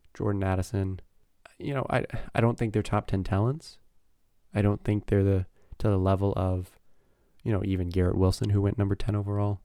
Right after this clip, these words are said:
last year to the Jets. So I think, again, similar to offensive linemen, slightly weaker at the top of the draft for wide receivers. Honestly, the, the two mo-,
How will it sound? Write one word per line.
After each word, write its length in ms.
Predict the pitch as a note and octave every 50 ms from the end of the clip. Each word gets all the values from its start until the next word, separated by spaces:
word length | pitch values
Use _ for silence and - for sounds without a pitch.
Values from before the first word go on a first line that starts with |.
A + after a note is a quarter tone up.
| - - -
last 320 | - - G#2+ G#2 G#2 - -
year 100 | A2 G#2
to 100 | - G#2
the 120 | G2 G2+
Jets. 420 | - - G#2 G#2 - - - - _ _ _ _ _ _ _ _ - _ _ _ _ _ _ _ _ _ _ _ _ -
So 60 | - -
I 60 | G2+
think, 260 | F#2+ F#2+ F#2 F2+ - - -
again, 280 | - F#2 F#2 F2+ F2+ F2
similar 320 | - - F#2+ F#2+ F#2+ F#2+
to 100 | F#2 F#2
offensive 300 | F#2 F#2 - G2+ F#2+ -
linemen, 360 | G2+ G2+ G2+ G2+ G2+ G2+ G2+ G2
slightly 460 | - - - A2 A2+ B2 - B2+ A#2+
weaker 500 | A#2 A#2+ A#2+ - - A#2+ A#2+ A#2+ A#2 - - - -
at 100 | - -
the 40 | -
top 300 | - - A2 A2 A2 -
of 60 | A2
the 40 | G#2+
draft 320 | G#2 G#2+ G#2+ G#2+ - -
for 160 | - - A2+
wide 160 | G#2 G#2+ G#2 G#2+
receivers. 480 | G#2 - - G#2+ G#2 G#2+ G#2+ G#2+ - _ _ - - _ - - _ _ _ _ - - - _ -
Honestly, 340 | - B2+ C#3+ C3+ - D3 B2+
the, 160 | A2 G#2 - _ -
the 120 | B2+ A2+
two 180 | - - C3+ C#3
mo-, 200 | C#3 C3 B2+